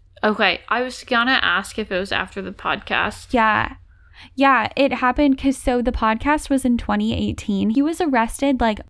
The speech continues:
Speaker 2: just a couple months after they aired their final episode.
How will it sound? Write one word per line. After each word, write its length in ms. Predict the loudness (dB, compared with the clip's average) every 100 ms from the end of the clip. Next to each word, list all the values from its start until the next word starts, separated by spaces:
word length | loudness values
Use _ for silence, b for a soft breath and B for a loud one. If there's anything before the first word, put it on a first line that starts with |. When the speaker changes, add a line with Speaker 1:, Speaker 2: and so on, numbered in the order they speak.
| -6
Speaker 2:
just 340 | 0 0 0
a 60 | -2
couple 320 | -2 -2 0
months 480 | 2 2 0 -4 -2
after 400 | 0 0 -4 -6
they 220 | -4 -4 -4
aired 260 | -4 -2 -4
their 160 | -6
final 380 | -4 -4 -4 -4
episode. 600 | -4 -6 -8 -8 -10 -10